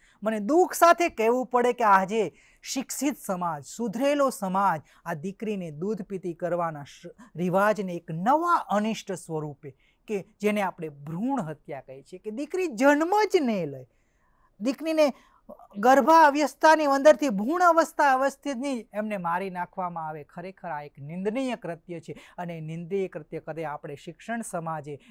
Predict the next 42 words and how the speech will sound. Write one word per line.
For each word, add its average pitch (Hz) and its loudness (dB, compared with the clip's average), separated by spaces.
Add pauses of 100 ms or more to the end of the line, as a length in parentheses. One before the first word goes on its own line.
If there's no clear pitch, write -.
એમને 160 -12
દૂર 208 0
કરવાનો 160 -4
પ્રયત્ન 175 -8
કરે 220 -2
છે. 226 -4 (240)
હું 175 -8
સાથે 196 -2
કહું 208 -4
છું 220 -10
કે 208 -4
માત્ર 190 0
પુરુષો 277 4
જ 208 0
નહીં, 190 -4 (180)
પણ 185 4
આ 175 -2
દેશની 180 2
માતાઓ, 190 4
બહેનોને 240 2
પણ 214 -4
હું 180 -10
બે 190 -2
હાથ 180 0
જોડીને 170 -6
વિનંતી 233 -6
કરું 220 0
છું 214 -6
કે 202 -4
આ 175 0
નિંદનીય 262 -2
પ્રથાને 214 0 (200)
આપણે 190 0
દૂર 269 10
કરીએ, 240 6 (220)
કે 214 6 (160)
આ 254 8
દીકરીને 285 0
દૂધ 294 0
પીતી 311 -2
કરવાનું 311 8
એક 320 2